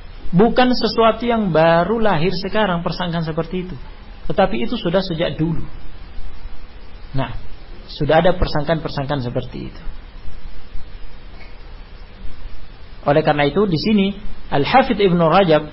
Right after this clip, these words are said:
Al-Hambali, ya, merasa perlu untuk menerangkan masalah ini. Nah, sehingga beliau dalam kitabnya,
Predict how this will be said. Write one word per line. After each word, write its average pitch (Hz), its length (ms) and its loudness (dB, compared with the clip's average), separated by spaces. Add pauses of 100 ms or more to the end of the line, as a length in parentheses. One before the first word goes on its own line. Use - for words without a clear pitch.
(220)
Al-Hambali, 165 920 2 (1900)
ya, 151 320 -2
merasa 143 320 -2
perlu 190 400 2
untuk 165 240 0
menerangkan 165 480 2
masalah 147 400 2
ini. 151 240 2 (2000)
Nah, 127 320 -4
sehingga 143 320 0
beliau 202 320 4
dalam 175 240 4
kitabnya, 160 720 0